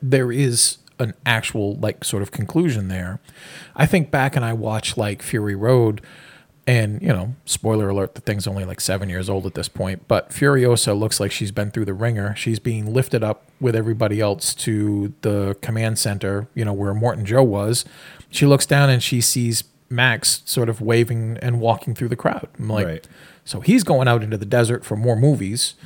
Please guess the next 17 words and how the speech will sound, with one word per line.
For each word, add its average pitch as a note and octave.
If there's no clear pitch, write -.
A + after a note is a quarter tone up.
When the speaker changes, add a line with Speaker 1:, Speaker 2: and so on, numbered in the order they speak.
Speaker 2:
Right. E2+
Speaker 1:
And A#2
she's E3+
gonna C3+
stay A#2+
here A#2
and A2
rebuild A2+
and G#2+
milk B2
mother A2
everybody G#2+
in A#2+
a A#2+
good A3+
way," F#2
right? G#2+